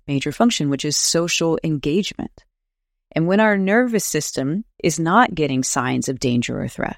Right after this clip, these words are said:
when it feels safe, it can go into what's called social engagement. And in that place, we are more likely to say, "Hey, I've been thinking about this and I have a different way of seeing this. Can we talk about it?"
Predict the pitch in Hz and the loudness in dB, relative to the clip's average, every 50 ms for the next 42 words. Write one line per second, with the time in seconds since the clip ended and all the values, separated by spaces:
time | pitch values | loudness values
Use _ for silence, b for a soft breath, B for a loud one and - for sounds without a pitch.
0 | - _ - 147 151 170 190 - - - - - 180 180 175 175 170 - - - | -12 _ -2 2 2 4 2 2 -2 -4 -2 0 0 0 0 0 -2 -2 -2 -2
1 | - - - 202 156 - - - - - _ _ _ _ _ _ _ - 185 - | 0 2 2 2 2 2 0 -4 -10 -12 _ _ _ _ _ _ _ 2 2 2
2 | - 214 214 190 185 170 160 160 160 156 - 156 147 147 - - - 135 139 135 | 2 2 2 4 4 4 4 4 2 0 0 0 0 -2 -2 -2 -2 -2 -2 0
3 | - - 147 143 - - 143 143 147 170 208 214 - - 139 - - 151 147 151 | 0 0 0 0 0 0 -2 0 4 4 4 4 2 0 -4 -4 -2 -2 -2 -2
4 | 147 151 156 160 170 - - _ - - 262 269 185 131 135 180 - - - - | -2 -2 -2 -2 -2 -4 -6 _ 0 4 6 6 6 6 4 0 -2 -2 -4 -4
5 | - _ _ _ _ _ _ _ _ - 160 180 190 196 196 196 202 208 208 202 | -6 _ _ _ _ _ _ _ _ 0 2 4 4 4 4 2 2 2 4 4
6 | 208 220 226 - 202 180 170 165 - - 180 180 180 233 302 302 202 135 131 - | 4 4 4 4 2 2 2 0 0 0 -2 -2 0 2 4 4 4 2 2 2
7 | - 139 147 175 208 196 - 240 240 - 240 196 160 131 123 120 - 113 117 - | 2 2 4 4 2 2 2 0 -2 0 0 0 2 0 -2 -2 -2 -2 -2 -2
8 | - - 143 147 151 156 160 165 180 165 156 - 147 143 - 156 151 151 160 160 | -2 -4 -2 -2 0 2 2 2 2 0 -2 -4 -4 -2 0 0 0 0 -2 -2
9 | - - - 226 208 - 131 120 - - - - 156 147 156 - 190 190 165 156 | -2 0 0 2 2 2 0 -2 -4 -6 -6 -2 -2 -2 0 -2 -2 -2 -2 -2
10 | - - - - - | -2 -2 -4 -4 -6